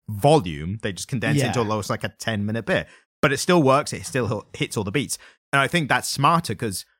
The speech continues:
Speaker 1: Scott doesn't trick him like that in the comic.
Speaker 2: No.
Speaker 1: And in the film, that actually gives Scott a bit more of, like,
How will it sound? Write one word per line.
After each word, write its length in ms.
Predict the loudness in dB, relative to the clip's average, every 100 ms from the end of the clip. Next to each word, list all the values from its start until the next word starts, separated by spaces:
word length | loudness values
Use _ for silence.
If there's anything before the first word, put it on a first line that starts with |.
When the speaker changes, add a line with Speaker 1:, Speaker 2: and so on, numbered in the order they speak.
| _ _ -6
Speaker 1:
Scott 280 | -2 2 0
doesn't 380 | 0 -6 -8 -6
trick 400 | -2 0 0 0
him 180 | -6 -4
like 180 | -8 -8
that 100 | -6
in 60 | -6
the 80 |
comic. 440 | -4 -4 -4 -18 _ 0
Speaker 2:
No. 340 | 2 2 -2 -4 -2
Speaker 1:
And 120 | 0
in 80 | -2
the 60 | 0
film, 240 | 0 2
that 180 | 0 0
actually 260 | -4 -4 -6
gives 180 | -6 -4
Scott 200 | -4 -4
a 60 |
bit 160 | -4 -4
more 140 | -4
of, 100 | -2
like, 240 | -6 -8